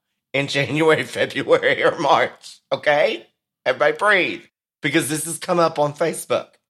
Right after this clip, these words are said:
We're just gonna put that up there so people can start planning and plotting their show season to try to get their rings in, all this other stuff.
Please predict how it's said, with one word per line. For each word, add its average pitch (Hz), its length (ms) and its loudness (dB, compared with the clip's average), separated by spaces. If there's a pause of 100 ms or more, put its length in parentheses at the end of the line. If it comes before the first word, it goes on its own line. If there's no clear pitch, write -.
(600)
We're 156 200 0
just 170 220 -4
gonna 202 180 -4
put - 280 -4
that 185 200 4
up 190 300 0
there 135 340 2
so 139 200 -6
people 139 340 -4
can 151 180 -4
start - 380 -2
planning 135 800 0 (340)
and 151 200 2
plotting 143 760 2 (320)
their 143 160 2
show 196 440 0
season 135 600 -4
to 135 140 -10
try 113 300 0
to 127 60 -6
get 139 240 -8
their 165 120 -2
rings 208 420 -2
in, 139 140 2
all 123 140 2
this 131 180 -6
other 170 140 0
stuff. 127 280 -2